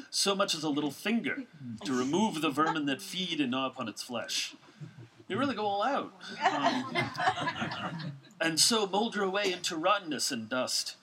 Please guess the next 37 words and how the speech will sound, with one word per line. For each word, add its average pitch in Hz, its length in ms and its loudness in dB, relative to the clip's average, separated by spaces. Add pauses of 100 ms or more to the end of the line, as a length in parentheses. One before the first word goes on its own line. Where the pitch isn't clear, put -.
(160)
When 139 160 0
the 156 80 2
soul 226 320 2
departs 185 480 0
this 165 320 -6
life, 147 320 -4
it 143 160 -6
carries 151 420 -2
nothing 190 440 -2
away 165 260 -2
with 175 180 -6
it 180 200 -8 (300)
but 123 180 -4
grace, 180 480 0 (240)
God's 151 340 0
favor, 113 500 -4 (220)
and 113 120 -8
a 110 60 -8
good 95 240 -10
conscience." - 680 -6 (1200)
So 175 420 0 (180)
when 170 380 -4
they 247 260 -6
are 190 280 -4 (180)
dying 156 400 0
that 120 180 -6
first 131 380 -8
winter, 120 320 -8 (140)
<clears throat> - 400 -2
and 104 200 -10
Bradford 135 460 -2
records 131 720 -6
that 117 100 -8
it's 107 140 -12
a - 20 -10
general 135 320 -2
sickness, - 640 0